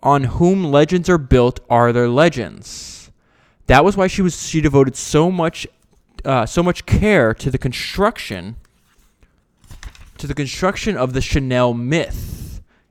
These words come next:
even at the cost of creating enormous confusion. Okay, so that's kind of like a hint about all these stories that she tells up. And it's a, it's almost like she's,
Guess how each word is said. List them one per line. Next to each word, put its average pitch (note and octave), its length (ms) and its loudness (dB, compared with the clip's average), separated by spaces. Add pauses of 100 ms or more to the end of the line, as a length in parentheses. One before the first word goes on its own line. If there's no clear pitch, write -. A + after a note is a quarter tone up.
(120)
even F#3 300 2
at G3+ 120 -2
the G3+ 80 -2
cost A#2+ 520 2
of B2 120 -8
creating B2+ 340 -2
enormous B2+ 600 -2
confusion. - 880 -6 (960)
Okay, G#2+ 140 -4
so A2 140 -6
that's A2 180 -6
kind A2 220 -6
of G#2+ 100 -8
like G#2+ 160 -8
a G#2+ 60 -10
hint A2 320 -10
about G2+ 180 -6
all G#2 140 -2
these G#2+ 180 -8
stories G#2+ 360 -4
that G2+ 80 -14
she - 120 -16
tells D#2 280 -10
up. B1+ 180 -10
And - 100 -12
it's - 120 -16
a, D#3 60 -8 (280)
it's - 120 -2
almost B3+ 220 2
like G3 100 -2
she's, C#3+ 320 -4